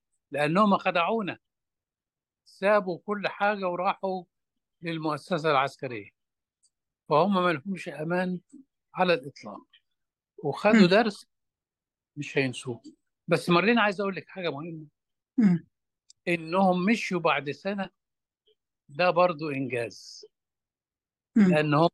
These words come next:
Speaker 1: كان ممكن يقعدوا مية سنة.
Speaker 2: مم. طيب،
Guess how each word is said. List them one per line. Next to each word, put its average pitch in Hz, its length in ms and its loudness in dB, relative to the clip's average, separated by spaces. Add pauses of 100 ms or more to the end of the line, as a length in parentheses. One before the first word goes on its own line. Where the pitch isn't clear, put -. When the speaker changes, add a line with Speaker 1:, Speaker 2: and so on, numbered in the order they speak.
(180)
Speaker 1:
كان 151 120 2
ممكن 156 360 -8
يقعدوا 151 480 -2 (840)
مية 170 180 -2
سنة. 110 320 -10 (1600)
Speaker 2:
مم. 208 300 4 (1900)
طيب، 214 540 4